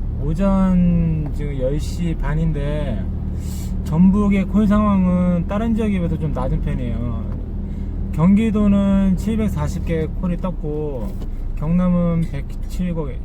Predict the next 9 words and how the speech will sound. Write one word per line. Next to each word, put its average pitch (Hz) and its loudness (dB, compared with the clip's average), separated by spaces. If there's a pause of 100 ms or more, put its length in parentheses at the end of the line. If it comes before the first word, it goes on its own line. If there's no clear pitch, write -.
(140)
칠 165 -6
개, 110 -6 (140)
충북은 190 2
백삼십 - -6
개, 110 -4 (960)
어, 110 -6
충남 190 2
백이십 139 -6
개, 165 -4